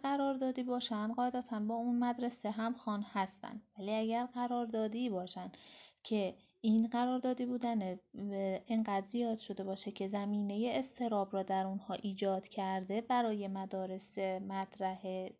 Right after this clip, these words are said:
در پروتکل درسی، اینا براشون آسیب زاست این مدارس. پس قراردادی برای مدرسه فرضاً مثل سادات، تیسو، شاه امام صادق اینا لازم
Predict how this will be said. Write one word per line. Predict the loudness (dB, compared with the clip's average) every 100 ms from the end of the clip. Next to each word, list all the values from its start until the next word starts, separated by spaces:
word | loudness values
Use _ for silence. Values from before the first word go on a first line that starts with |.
| _ 0
در | 2 2 -2 -6 -12 -14 _
پروتکل | -6 -6 -6 -8 -6 -4
درسی، | -2 0 -2 -6 -10 -4 -2 0
اینا | 0 0 2
براشون | 0 0 -4 -2
آسیب | -4 -4 -6
زاست | -4 -6 -6
این | -10
مدارس. | -10 -8 -8 -10 -16 _ -20 -20 -20 -20 -20 -20 -20 -20 -18 -2
پس | -2 0
قراردادی | 2 4 6 4 4 2 2
برای | 2 4 2 2
مدرسه | 0 0 -4 -4 -2
فرضاً | 0 0 0
مثل | -4 -6
سادات، | -4 -2 0 -2 -4
تیسو، | -10 -8 -6
شاه | -4 -4
امام | -6 -6
صادق | -6 -6 -6 -6
اینا | -6 -2
لازم | 2 4 4 4 0